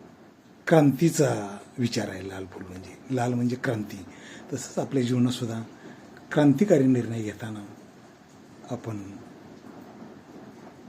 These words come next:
घेतले पाहिजेत. क्रांतिकारी निर्णय आपण सुद्धा आपल्या आयुष्यात घेतले पाहिजेत. गणपतीच्या सायुध, सायुध बसलेला आहे, म्हणजे खरं तर हे आवश्यक आहे.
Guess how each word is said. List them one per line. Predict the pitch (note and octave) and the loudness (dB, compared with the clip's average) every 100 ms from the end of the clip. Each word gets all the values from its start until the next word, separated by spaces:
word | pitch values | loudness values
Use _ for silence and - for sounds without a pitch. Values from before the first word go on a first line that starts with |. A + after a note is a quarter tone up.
| - | -2
घेतले | B2+ B2 B2 | 2 2 2
पाहिजेत. | A2+ G2+ F#2 - - - | -2 -4 -8 -14 -14 -6
क्रांतिकारी | B2 G#2+ A#2 C3+ B2+ | -4 -4 -4 -2 2
निर्णय | C3 A2 A2+ | 2 0 -6
आपण | A2 A2+ | -8 -10
सुद्धा | G2+ A2+ | -10 -10
आपल्या | A#2+ A2+ | -8 -8
आयुष्यात | A#2 A#2+ E3+ - - - - - | -8 -4 -4 -4 -20 -20 -18 -2
घेतले | B2+ A#2+ G#2 | -2 -2 -6
पाहिजेत. | G2 F#2 - - - - - - - - - - - - - - - C3+ | -8 -12 -14 -18 -20 -20 -20 -18 -18 -20 -20 -20 -20 -20 -20 -20 -16 -10
गणपतीच्या | G#2+ G#2 A#2+ A#2+ A2+ C3 A#2 A2+ - - - - - - - - - | -8 -6 -8 -6 -4 -2 -4 -6 -14 -20 -18 -18 -20 -20 -20 -4 4
सायुध, | C#3 D3+ F#3 G#3+ | 8 12 12 8
सायुध | G#3+ - E3+ D#3+ F#3+ F3 | 0 -2 4 10 10 12
बसलेला | E3+ B2+ G#2+ F#2+ | 6 6 -4 -4
आहे, | - - | -14 -2
म्हणजे | C3+ C3+ F#3+ | 0 0 -2
खरं | C3+ C3 C#3+ | -2 0 0
तर | G3 - - - - - - - - - - - - - - - - - - - - - - | -2 -6 -16 -18 -18 -20 -20 -20 -18 -18 -20 -18 -18 -18 -20 -20 -20 -20 -20 -20 -20 -20 -2
हे | - | 4
आवश्यक | G3 E3+ F3 - D#3 | 8 10 10 10 6
आहे. | - | 6